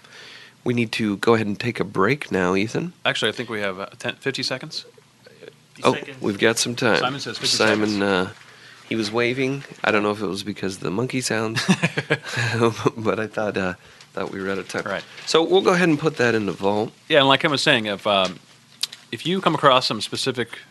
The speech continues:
Speaker 2: and measurable, uh, market predictions, we'd love to hear about 'em. Go ahead and send 'em to contact at E M P I radio dot com, or,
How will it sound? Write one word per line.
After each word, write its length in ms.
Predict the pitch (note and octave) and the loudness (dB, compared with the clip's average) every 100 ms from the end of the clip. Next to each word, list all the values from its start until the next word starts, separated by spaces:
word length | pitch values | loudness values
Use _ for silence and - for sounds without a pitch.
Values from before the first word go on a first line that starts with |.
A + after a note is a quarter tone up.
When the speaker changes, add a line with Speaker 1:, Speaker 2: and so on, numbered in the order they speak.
| - | -12
Speaker 2:
and 120 | G#2 | -8
measurable, 540 | A2 A#2 A2 G#2+ G2 F#2 - A#2 - | -4 -4 -4 -6 -6 -10 -14 -14 -12
uh, 340 | F2 F#2 E2+ F2+ - - _ | -12 -10 -10 -14 -18 -20 _
market 260 | A#2+ C3 B2 | 0 0 -4
predictions, 420 | B2 B2 - E3+ | -4 -4 -4 -6
we'd 100 | B2+ | 0
love 140 | B2+ B2+ | 2 2
to 80 | |
hear 100 | B2+ | -2
about 220 | D3+ - - | -2 -4 -8
'em. 80 | - - - - - - - - | -14 -20 -18 -18 -18 -20 -20 -10
Go 80 | A2 | -4
ahead 80 | A2 | -2
and 100 | G#2+ | -2
send 120 | A#2+ | -6
'em 40 | A#2 | -6
to 120 | G2 | -6
contact 560 | - B2 B2 B2 B2+ - - - | -4 -4 -2 -4 -4 -10 -12 -6
at 240 | G2+ - | -6 -4
E 120 | C3 | -4
M 100 | B2 | -4
P 220 | B2 B2 A2 | -4 -2 0
I 160 | A2 | 0
radio 400 | - G3+ A2+ G#2+ | 0 -2 -2 -4
dot 220 | G2 F#2 | -2 -2
com, 320 | - G#2+ G2+ G2 | -2 -4 -4 -4
or, 240 | F2+ F2+ | -6 -8